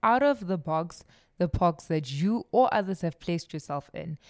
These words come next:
That box is super cozy, comfortable, super warm, especially with winter coming up. You know what it is that you need to survive in order to stay there, what you need to avoid,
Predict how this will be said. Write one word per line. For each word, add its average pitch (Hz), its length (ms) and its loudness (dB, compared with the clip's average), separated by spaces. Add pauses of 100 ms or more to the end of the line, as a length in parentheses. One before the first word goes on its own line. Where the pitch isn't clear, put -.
(160)
That 262 300 2
box 262 280 4
is 226 280 2
super 262 420 2
cozy, 226 560 4
comfortable, 196 1300 0
super - 480 -8
warm, 285 680 4
especially 175 500 -4
with 147 240 -6
winter 156 300 -4
coming 151 280 -6
up. - 220 -10 (340)
You 233 160 0
know 359 200 0
what 190 220 0
it 185 120 -2
is 185 160 0
that 175 220 -4
you 165 40 -2
need 165 200 -2
to 160 120 -6
survive 220 600 0
in 170 120 0
order 160 240 0
to - 160 -8
stay 220 300 -2
there, 202 300 -2 (420)
what 180 340 2
you 277 60 -2
need 269 220 -4
to 214 320 -2
avoid, 185 680 0